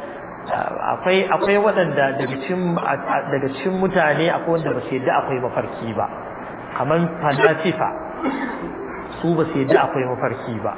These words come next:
Suna da wata fassara da suke ba mafarki. Sannan mafarki kala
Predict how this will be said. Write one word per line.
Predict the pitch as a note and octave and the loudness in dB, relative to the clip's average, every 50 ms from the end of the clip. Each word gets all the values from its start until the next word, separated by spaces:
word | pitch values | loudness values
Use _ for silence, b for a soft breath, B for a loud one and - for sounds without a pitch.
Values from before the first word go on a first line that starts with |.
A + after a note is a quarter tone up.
| - - - - - - - - - | -8 -10 -12 -10 -12 -12 -12 -8 -4
Suna | - E3 E3 D3+ C3+ | 0 2 4 4 4
da | B2+ | 4
wata | C3+ C#3+ C#3 E3+ | 2 2 2 2
fassara | D3+ - - E3 - - - - - E3+ D#3 C#3 | 2 2 0 0 0 -2 -2 0 2 2 2 2
da | B2+ C3+ C3+ | 0 -2 -2
suke | C3+ - - D3+ C#3 | -4 -4 -2 -2 2
ba | C3+ C#3+ C3 B2 | 4 4 4 4
mafarki. | B2+ A#2+ - C3 A#2+ A#2 - - - - - - - - - - - - - - - - - - - - - - - - - - - - - - - - - - - - - - - - - - - - - - - | 2 2 0 0 -2 -2 -6 -8 -10 -10 -10 -12 -12 -12 -12 -14 -14 -14 -14 -14 -14 -14 -14 -14 -14 -14 -14 -12 -12 -12 -12 -12 -12 -12 -12 -12 -12 -14 -14 -14 -14 -12 -12 -14 -12 -12 -12 -12 -12 -12 -12 -6 -4
Sannan | C3+ C3+ C#3 D3 E3 F#3 G3 F#3+ F#3 F#3 - - - - - - - - - - - | -2 0 0 2 2 4 4 2 0 -2 -4 -6 -8 -10 -10 -12 -12 -12 -10 -8 -2
mafarki | D3+ E3 F#3+ F#3+ A3+ A3 G#3+ - - G#3+ G#3+ G#3+ G#3+ | 0 0 2 4 4 2 2 2 0 0 0 2 2
kala | - A#3+ A#3 G#3+ F3 | 4 4 4 6 4